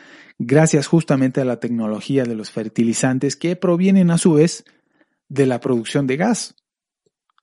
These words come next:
Esta forma anticapitalista de pensar del común de la gente, de los políticos y sus científicos, entre comillas, parte de la idea de que Adam Smith, considerado como el padre de la economía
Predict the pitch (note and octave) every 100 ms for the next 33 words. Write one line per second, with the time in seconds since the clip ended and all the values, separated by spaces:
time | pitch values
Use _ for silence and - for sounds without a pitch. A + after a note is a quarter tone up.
0 | _ _ _ _ _ _ _ _ _ A3+
1 | A3 F#3 G3+ G3+ F#3 D#3 C#3+ C#3 - A#2
2 | B2 B2+ C#3 D3+ C#3 A#2+ A2 A2+ G#2+ -
3 | C3 C3 A#2 A2+ G2+ G2 A#2 C3 C3+ A2+
4 | G#2+ A#2+ A#2 A#2+ G#2+ G2+ B2 B2 C3 B2+
5 | - B2 B2+ A2 G#2 G#2+ - - A#2 B2
6 | E3 A#2+ - A#2 A2+ G#2+ A2 A2 A#2 B2+
7 | B2+ A#2+ D3 D3 E3 D3+ D3 D3+ C#3 -
8 | - C#3 D#3+ D3 E3 E3 D3+ _ _ _
9 | _ _ _ _ _ _ _ - B2 B2+
10 | B2+ C3+ C3+ C3 A#2+ A2+ B2+ B2 A2 G2+
11 | A2 A#2 B2 B2+